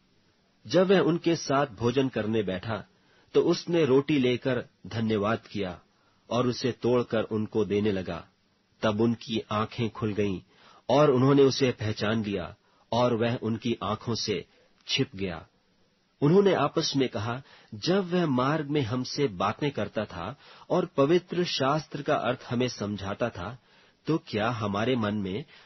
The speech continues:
उत्तेजना न उत्पन्न हुई?" वे उसी घड़ी उठकर यरूशलेम को लौट गए और उन ग्यारहों और उनके साथियों को इकट्ठे पाया। वे कहते थे, "प्रभु सचमुच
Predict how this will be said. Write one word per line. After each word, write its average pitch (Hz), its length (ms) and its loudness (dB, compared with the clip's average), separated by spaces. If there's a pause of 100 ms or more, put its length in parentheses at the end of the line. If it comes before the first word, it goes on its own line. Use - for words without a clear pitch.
(140)
उत्तेजना 120 680 -2
न 107 100 0
उत्पन्न 170 420 2
हुई?" 185 300 -2 (640)
वे 117 160 0
उसी 160 420 -2
घड़ी 131 300 2
उठकर 110 480 -4 (320)
यरूशलेम 123 640 2
को 120 180 0
लौट 104 380 0
गए 95 280 -4 (380)
और 131 160 4
उन 185 280 0
ग्यारहों 143 540 4 (120)
और 127 140 2
उनके 147 340 0
साथियों 123 500 -2
को 113 280 -2
इकट्ठे 120 420 -4
पाया। 92 420 -6 (640)
वे 113 140 4
कहते 107 380 -2
थे, 117 220 -4 (520)
"प्रभु 131 440 2
सचमुच - 720 -2